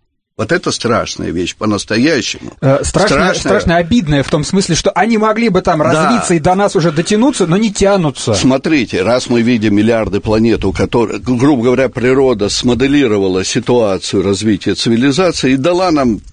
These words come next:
Speaker 1: миллиарды ответов. Уже нас обогнали миллиарды планет. И что же мы видим в ответе? То есть это как бы наше будущее. Мы видим в прошлом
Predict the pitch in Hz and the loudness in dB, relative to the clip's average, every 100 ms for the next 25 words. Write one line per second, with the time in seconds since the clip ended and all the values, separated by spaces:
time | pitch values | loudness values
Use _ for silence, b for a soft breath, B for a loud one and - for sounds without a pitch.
0 | _ 110 123 143 143 131 113 113 117 104 | _ 0 2 2 0 0 0 0 0 -2
1 | 92 78 76 - _ _ _ _ _ _ | -2 -2 -8 -14 _ _ _ _ _ _
2 | _ _ - 151 165 190 151 175 180 170 | _ _ -2 0 2 2 2 0 0 -2
3 | 151 156 151 151 120 123 131 135 123 107 | -2 -2 -2 0 0 2 2 2 0 0
4 | 117 127 120 120 87 65 143 - 214 180 | -2 0 0 2 0 -2 -4 0 0 2
5 | 175 170 160 156 151 139 143 117 92 - | 2 2 2 2 2 0 -2 -2 -2 -4
6 | - - _ - 156 - B B 151 156 | -12 -16 _ 0 0 0 B B -4 -2
7 | 170 147 139 139 190 190 - 110 151 180 | -2 0 2 2 2 -2 -4 -2 0 0
8 | 117 90 - - 87 113 123 185 147 95 | -2 -2 -6 -4 0 2 0 0 0 -2
9 | - - 139 147 160 143 92 92 | -4 -6 0 0 0 -2 -6 -8